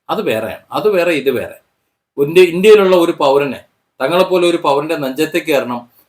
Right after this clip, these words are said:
അവന്റെ കുടുംബം വെളുപ്പിക്കണം, അവനെ ചവിട്ടി തേക്കണം എന്ന് പറയുന്നത് ദേശീയത അല്ല.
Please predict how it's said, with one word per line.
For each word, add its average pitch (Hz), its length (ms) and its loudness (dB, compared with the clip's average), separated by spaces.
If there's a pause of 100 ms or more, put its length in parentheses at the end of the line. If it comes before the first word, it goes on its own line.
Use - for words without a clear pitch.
(100)
അവന്റെ 151 180 -2
കുടുംബം 147 400 -2
വെളുപ്പിക്കണം, 120 640 -4 (220)
അവനെ 165 200 0
ചവിട്ടി 151 300 0
തേക്കണം 151 440 -2
എന്ന് 139 140 -6
പറയുന്നത് 127 540 -4
ദേശീയത 127 480 -2
അല്ല. 98 260 -8